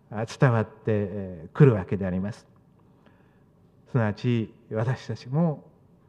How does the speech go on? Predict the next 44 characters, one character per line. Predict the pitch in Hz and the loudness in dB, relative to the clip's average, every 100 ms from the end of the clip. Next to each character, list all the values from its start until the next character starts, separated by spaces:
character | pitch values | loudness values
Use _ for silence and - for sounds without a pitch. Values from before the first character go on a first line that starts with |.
| _ _ _ _ _ _ | _ _ _ _ _ _
聖 | - 139 | 2 2
霊 | 127 117 113 | 4 2 0
の | 127 127 - - | 0 -2 -4 -8
助 | 120 - - | -8 -8 0
け | 151 | 0
を | 120 - - - _ - | 0 -8 -20 -20 _ -6
求 | 120 175 | 0 2
め | 170 | 2
て | 160 | 0
で | 147 - | -8 -16
す | - | -12
ね、 | 165 - - _ _ _ _ | -12 -12 -20 _ _ _ _
い | 202 | -4
つ | - 202 | 2 4
も | 196 | 4
神 | - 190 180 147 | 2 4 6 6
を | 151 147 - - | 2 0 -6 6
求 | 139 135 143 | 6 8 8
め | 135 | 8
る | 120 | 6
も | 110 110 | 4 2
の | 135 | 2
で | 113 - - | 0 -6 -4
あ | 120 | 0
り | 165 | 0
た | - 180 | 0 -4
い、 | 160 - - _ _ _ _ _ _ _ - | -4 -10 -20 _ _ _ _ _ _ _ 4
神 | 170 160 | 8 10
の | 160 151 | 10 6
国、 | - 170 170 170 - - - - _ | 2 4 6 4 0 -14 -20 -20 _
こ | - 190 | 10 12
れ | 202 | 12
を | 180 170 | 10 6
求 | 156 170 190 | 6 8 8
め | 185 | 8
る | 151 | 6
も | 131 147 | 6 6
の | 165 | 6
で | 123 | 2
あ | 113 | 2
り | 151 | 2
た | 156 165 | 4 0
い | 107 | 0
と、 | - 143 123 - | 2 2 2 -4